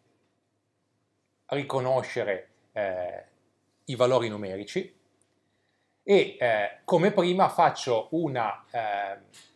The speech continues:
scansione su tutti gli elementi dell'oggetto che ho creato. Eh, l'oggetto che cos'è? È un oggetto che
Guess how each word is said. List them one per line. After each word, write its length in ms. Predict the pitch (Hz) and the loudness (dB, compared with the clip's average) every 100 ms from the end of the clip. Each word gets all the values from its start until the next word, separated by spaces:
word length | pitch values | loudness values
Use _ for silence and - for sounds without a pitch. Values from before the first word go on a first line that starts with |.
| _ | _
scansione 880 | - - 196 220 - 160 170 196 202 | -16 0 2 2 0 0 0 -2 -6
su 460 | - - 202 202 - | -10 -8 -6 -8 -12
tutti 300 | - 160 160 | -10 -10 -6
gli 80 | 160 | -4
elementi 640 | 175 190 113 104 - 170 - - _ _ _ _ _ _ _ _ _ _ _ _ _ _ _ | -2 -2 -6 -8 -12 -12 -14 -20 _ _ _ _ _ _ _ _ _ _ _ _ _ _ _
dell'oggetto 600 | - 131 202 143 95 - | -2 2 2 2 -2 -4
che 100 | 120 | -6
ho 60 | 107 | -6
creato. 540 | - 101 90 - - - _ - _ | -4 -6 -6 -12 -14 -16 _ -20 _
Eh, 220 | 117 110 - | -6 -6 -2
l'oggetto 480 | 160 143 175 170 131 | 0 2 0 0 -4
che 100 | 131 | -4
cos'è? 460 | 139 120 113 - | -4 -2 -2 -4
È 80 | - | -6
un 120 | 127 | -4
oggetto 520 | 175 120 143 139 127 | -2 0 0 0 -4
che 340 | - 123 95 | -4 -4 -6